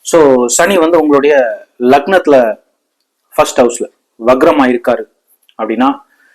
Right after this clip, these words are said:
ஆஹ், பொதுவாவே சனி வந்து ஒரு சோம்பேறித்தனமான ஒரு பிளானட். ஸ்லோனா சோம்பேறித்தனம், கிட்டத்தட்ட அப்படிதான். So சனி வந்து சோம்பேறித்தர-, தனத்தை குறிக்கக்கூடிய ஒரு கிரகம். So லக்னத்துல சனி இருந்தாரு அப்படின்னு,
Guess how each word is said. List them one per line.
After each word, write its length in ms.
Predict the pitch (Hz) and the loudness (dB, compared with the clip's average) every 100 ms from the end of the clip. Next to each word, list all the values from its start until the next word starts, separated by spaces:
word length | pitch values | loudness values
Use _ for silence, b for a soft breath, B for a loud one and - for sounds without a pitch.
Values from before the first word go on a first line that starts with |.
| _ _ _ - | _ _ _ -2
ஆஹ், 440 | 123 123 120 120 - | 0 2 2 0 0
பொதுவாவே 380 | 160 170 165 165 | 2 4 4 4
சனி 280 | 156 151 156 | 2 -2 -2
வந்து 240 | 143 147 | -2 0
ஒரு 280 | 143 127 120 - | 0 -2 -6 -4
சோம்பேறித்தனமான 680 | 156 160 139 131 123 127 | -2 0 -2 -2 -2 0
ஒரு 140 | 127 120 | 0 -2
பிளானட். 280 | 120 117 - | -4 -4 -10
ஸ்லோனா 520 | - 170 202 190 190 190 | -2 2 4 4 2 -2
சோம்பேறித்தனம், 520 | 180 175 147 135 113 _ _ _ | -2 0 -2 -4 -6 _ _ _
கிட்டத்தட்ட 440 | - 131 143 151 156 | -6 0 2 2 2
அப்படிதான். 280 | 131 127 - | 0 -4 -8
So 180 | - 135 | -6 -4
சனி 280 | 131 147 175 | -2 -2 -2
வந்து 180 | 170 | -2
சோம்பேறித்தர-, 720 | 175 165 165 160 156 135 131 127 | -2 0 2 2 4 4 2 0
தனத்தை 420 | 139 135 165 165 | -4 -2 -2 -2
குறிக்கக்கூடிய 480 | 151 143 135 123 131 | 0 0 0 0 0
ஒரு 320 | 120 147 147 _ | 0 -4 -8 _
கிரகம். 420 | - 120 113 107 - b b b b b | -10 -4 -4 -6 -14 b b b b b
So 180 | - 151 | -2 2
லக்னத்துல 440 | 143 165 214 196 | 4 2 0 2
சனி 260 | 175 156 165 | 0 0 -2
இருந்தாரு 560 | 156 156 151 143 135 127 | -2 2 4 6 6 4
அப்படின்னு, 340 | 117 120 131 | 0 -4 -6